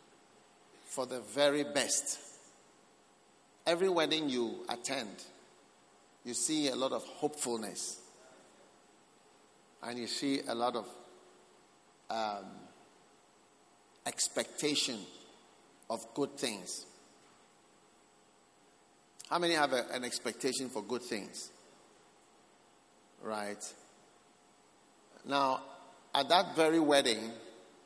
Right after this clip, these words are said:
where you attend, you'll see a lot of people sitting there having no hope for good things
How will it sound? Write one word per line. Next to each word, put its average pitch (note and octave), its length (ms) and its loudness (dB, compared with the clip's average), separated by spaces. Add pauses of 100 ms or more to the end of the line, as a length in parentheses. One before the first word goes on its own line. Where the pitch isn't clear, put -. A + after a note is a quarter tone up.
(1600)
where C3 140 2
you B2+ 140 0
attend, G#2+ 480 0 (1500)
you'll C3+ 200 2
see F#3 440 2
a B2 60 2
lot C#3+ 200 4
of - 240 -4
people C3 420 -2
sitting C3+ 440 -2
there G#2 260 0 (1040)
having D3 440 2
no D#3 220 8
hope - 280 6 (2500)
for A#2+ 340 0 (220)
good D3 180 6
things A2+ 580 -4